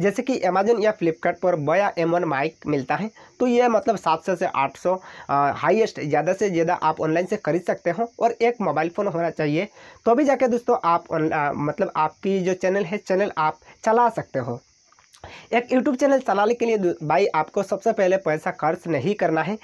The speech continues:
क्योंकि ये जो काम आप करते हो ये बिल्कुल हवा में काम करते हो।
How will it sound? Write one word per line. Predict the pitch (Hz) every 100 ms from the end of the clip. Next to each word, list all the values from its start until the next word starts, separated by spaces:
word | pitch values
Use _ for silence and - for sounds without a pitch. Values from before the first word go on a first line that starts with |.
| - -
क्योंकि | - 254 302
ये | 247 254
जो | 269
काम | 277 208 220 -
आप | 165 -
करते | 165 160
हो | 190 202
ये | 185
बिल्कुल | 156 143 202
हवा | - - 147
में | 208 214
काम | 170 165
करते | 165 143 147
हो। | 185